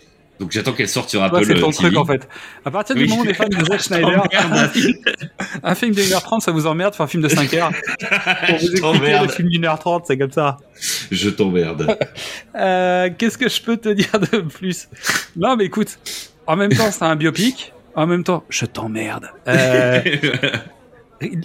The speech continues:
Speaker 2: Ridley Scott, ça fait un moment qu'il dit, mais en fait, je fais ce que je veux, voilà, c'est, c'est tout. Ça te plaît pas, bah, dégage. Qu'est-ce que tu veux que je te dise ? Euh, ne viens pas voir mes films si ça te plaît
Speaker 1: Ah,
Speaker 2: pas.
Speaker 1: mais
Speaker 2: Et
Speaker 1: il
Speaker 2: puis,
Speaker 1: est énorme
Speaker 2: enfin.
Speaker 1: en interview, quand même.
Speaker 2: Mais il a raison, pourquoi on s'emmerde, en fait ? Euh, arrêtons de lui parler,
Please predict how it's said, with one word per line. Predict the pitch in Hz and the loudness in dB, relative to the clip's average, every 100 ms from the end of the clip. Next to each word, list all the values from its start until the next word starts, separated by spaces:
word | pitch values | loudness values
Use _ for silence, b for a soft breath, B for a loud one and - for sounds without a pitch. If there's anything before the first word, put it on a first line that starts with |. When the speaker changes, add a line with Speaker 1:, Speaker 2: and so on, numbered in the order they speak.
| - | -2
Speaker 2:
Ridley | 165 196 190 | -2 0 0
Scott, | - 202 | 0 0
ça | 170 | 0
fait | 165 | 2
un | 156 | 2
moment | 196 | 2
qu'il | - 156 | 0 -2
dit, | 190 | 0
mais | |
en | 143 | 2
fait, | 196 - | 0 0
je | |
fais | 135 | -4
ce | - | -2
que | 147 | 0
je | 135 127 | 0 2
veux, | 175 | 0
voilà, | 208 120 196 175 | 0 0 -2 -6
c'est, | 127 | -12
c'est | - 113 | -10 -10
tout. | - 233 170 | -6 -4 -4
Ça | - 120 | -4 -6
te | - | 0
plaît | 135 | 0
pas, | 190 233 | 2 0
bah, | 107 | -2
dégage. | 95 127 135 247 240 | 0 2 4 2 0
Qu'est-ce | - 139 | -2 -4
que | 175 | -4
tu | 170 | -4
veux | 208 | -4
que | |
je | - | 0
te | |
dise ? | 160 170 135 | -2 0 -4
Euh, | 117 113 120 117 | -4 -6 -6 -2
ne | 113 | 2
viens | 139 160 | 2 2
pas | 156 | 2
voir | 147 | 2
mes | 156 160 | 0 0
films | 208 | -4
si | - - | -4 -2
ça | 143 | -4
te | |
plaît | - 143 | 0 2
Speaker 1:
Ah, | |
Speaker 2:
pas. | 160 240 | 4 4
Speaker 1:
mais | 131 | 2
Speaker 2:
Et | 107 | -2
Speaker 1:
il | 123 | -2
Speaker 2:
puis, | - 311 | 2 2
Speaker 1:
est | |
énorme | 302 294 214 | 4 4 4
Speaker 2:
enfin. | |
Speaker 1:
en | 117 | 2
interview, | 117 - 120 113 95 | -2 -4 -2 -2 0
quand | 95 | 0
même. | 80 80 - - - - - - - _ 139 | -2 -4 -12 -18 -20 -20 -20 -20 -20 _ -2
Speaker 2:
Mais | |
il | 120 | 0
a | 127 | 2
raison, | 202 220 277 | 2 4 2
pourquoi | - 214 269 | 0 0 0
on | 180 143 | 2 2
s'emmerde, | 139 127 160 160 190 190 | 2 0 0 0 0 0
en | 120 | -2
fait ? | 160 147 | -2 -4
Euh, | 113 113 | -4 -2
arrêtons | 127 170 226 | 0 0 0
de | 185 | -2
lui | 120 | 0
parler, | 185 254 311 | -2 0 0